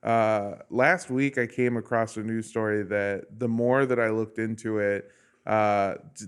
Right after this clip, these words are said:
the more insane it got. And I'm sure you, all three of you, heard at least some part of it. Uh, last week,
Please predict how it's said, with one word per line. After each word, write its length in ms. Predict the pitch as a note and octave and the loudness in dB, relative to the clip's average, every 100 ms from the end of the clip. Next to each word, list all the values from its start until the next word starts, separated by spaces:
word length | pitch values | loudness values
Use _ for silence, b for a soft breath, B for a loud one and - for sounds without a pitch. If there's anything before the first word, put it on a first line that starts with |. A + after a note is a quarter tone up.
| G#2 | -4
the 140 | B2 | -2
more 340 | A#2+ A#2+ A#2+ | 2 2 2
insane 800 | A#2+ A2+ G#2+ - G#2+ A2 A#2 A#2 F2 | 0 -2 -6 -6 -4 -4 -6 -8 -6
it 240 | G2+ E2 | -6 -6
got. 440 | F2+ F2+ A2 A#2+ b b b - | -2 0 0 0 b b b -6
And 80 | A#2+ | -4
I'm 100 | B2 | 0
sure 220 | G3+ G#3 | 2 4
you, 380 | F3 D3 B2 F#2+ | 4 2 0 -2
all 180 | A2 C3 | 4 4
three 260 | C3 C3+ C3 | 4 2 2
of 80 | |
you, 220 | A#2+ A#2+ G#2+ | 2 0 0
heard 380 | B2 A#2 A2 | 0 0 0
at 180 | G2+ G#2 | -2 -2
least 260 | A#2+ B2 - | -2 -4 -4
some 220 | A2 A2 | -4 -4
part 300 | G#2+ G#2+ A2 | -2 0 0
of 120 | G#2+ | 0
it. 300 | A2+ A2+ - | 0 0 -2
Uh, 460 | G2+ G2 F#2 F2 E2 | -2 0 0 -2 -6
last 380 | G2+ A#2 B2+ - | -2 0 0 -4
week, 380 | A#2+ B2 A#2+ - | -4 -4 -4 -10